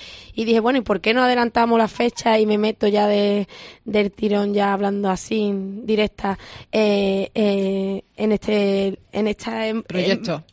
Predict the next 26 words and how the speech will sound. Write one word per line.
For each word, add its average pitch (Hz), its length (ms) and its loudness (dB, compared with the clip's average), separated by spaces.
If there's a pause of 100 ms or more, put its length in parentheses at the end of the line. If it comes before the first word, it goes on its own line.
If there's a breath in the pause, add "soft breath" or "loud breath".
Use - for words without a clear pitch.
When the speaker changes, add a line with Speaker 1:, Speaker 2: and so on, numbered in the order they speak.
Speaker 1:
em-, 233 80 -8
envergadura? 233 640 2
Speaker 2:
Ujú. 190 280 -2
Speaker 1:
Porque 202 180 -4
es 196 60 0
una 214 120 0
envergadura. 208 600 -2
Speaker 2:
Sí. - 340 -6
Speaker 1:
Y 220 380 4
nada, 202 240 4
pues 196 440 2
me 202 120 -2
eché 185 240 -4
adelante 262 680 0
y 214 260 0
propuse 196 840 0 (380 loud breath)
lo 202 200 2
de 196 340 0
trébol 262 420 2 (280 loud breath)
y 220 80 -2
nos 220 120 -2
faltaba, 208 420 2
pues, 226 140 -2
evidentemente, 214 760 -2
un 208 180 0
género 220 480 -2